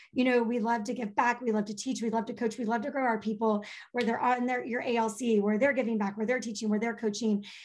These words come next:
and providing value. We also like to power your growth and profitability. So, um, this goes beyond, you know, just the agents or, you know,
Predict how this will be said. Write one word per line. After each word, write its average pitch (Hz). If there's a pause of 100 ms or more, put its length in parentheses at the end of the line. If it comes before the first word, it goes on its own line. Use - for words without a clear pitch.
(160)
and 254
providing 240
value. 214
We 220
also 208
like 208
to 240
power 202
your 202
growth 202
and 220
profitability. 214
So, 226 (420)
um, 254
this 269
goes 285
beyond, 226
you 247
know, 220
just 240
the 233
agents 226
or, 214 (340)
you 262
know, 247